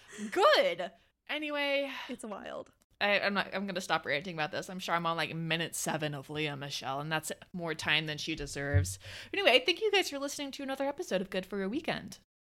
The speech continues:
Speaker 1: And I would like to say thank you for my first episode. I'm so excited to help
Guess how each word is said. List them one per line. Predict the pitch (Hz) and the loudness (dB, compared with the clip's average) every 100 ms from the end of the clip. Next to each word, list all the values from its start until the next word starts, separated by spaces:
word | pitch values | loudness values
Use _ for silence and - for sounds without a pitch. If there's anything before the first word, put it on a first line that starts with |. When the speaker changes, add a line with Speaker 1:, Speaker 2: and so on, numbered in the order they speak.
| _ _ - - _ | _ _ -20 -20 _
Speaker 1:
And | 254 254 254 254 254 254 | -4 -2 -2 -2 -4 -2
I | 233 | -2
would | 240 233 | -4 -4
like | 233 240 | -8 -8
to | 269 | -10
say | 269 254 | -6 -6
thank | 220 220 | -6 -6
you | 277 311 | -8 -6
for | 302 | -4
my | 269 | -4
first | 247 - 226 254 - - _ | -6 -4 -2 -2 -4 -10 _
episode. | 247 262 262 - 269 269 302 | -4 -2 -2 0 2 4 2
I'm | 262 | 0
so | 226 240 | -2 -2
excited | 240 - - 226 226 240 277 262 | -4 -4 -2 -2 0 0 0 -2
to | 262 233 226 220 214 _ - 254 | 0 2 2 2 0 _ -10 -4
help | 233 | -4